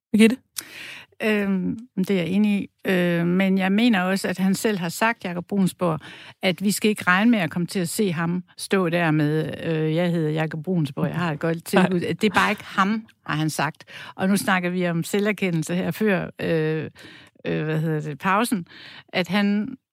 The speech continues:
Speaker 2: han har åbenbart en, en god portion selverkendelse. Han er bare ikke sin far. Han griber tingene an på en anden måde.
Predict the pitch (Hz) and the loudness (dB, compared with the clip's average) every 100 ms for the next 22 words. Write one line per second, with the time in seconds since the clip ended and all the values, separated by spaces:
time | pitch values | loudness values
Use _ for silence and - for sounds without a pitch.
0 | _ - 226 240 320 226 190 190 175 156 | _ -4 0 2 2 2 2 2 2 0
1 | - _ _ - - 330 196 202 190 180 | -10 _ _ -20 -12 0 2 2 0 -4
2 | 180 - 208 196 262 220 196 202 220 233 | -6 -2 0 2 2 2 0 0 0 0
3 | 254 226 190 185 214 175 196 214 202 233 | 0 0 0 2 2 2 2 0 -4 -2
4 | 277 254 285 302 320 - - - 226 240 | 0 2 0 -4 -8 -14 -8 0 2 2
5 | 226 208 - 233 196 208 220 196 170 190 | 0 -2 0 2 2 -2 -2 -4 -2 -2
6 | 180 175 | -2 -4